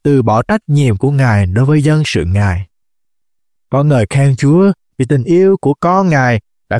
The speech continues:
cứu chuộc con khỏi sự rủa xả và sự đau khổ của tội lỗi con.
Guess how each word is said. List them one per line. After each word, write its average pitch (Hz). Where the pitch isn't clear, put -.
cứu 220
chuộc 123
con 156
khỏi 127
sự 104
rủa 117
xả 123
và 98
sự 95
đau 135
khổ 107
của 117
tội 95
lỗi 92
con. 104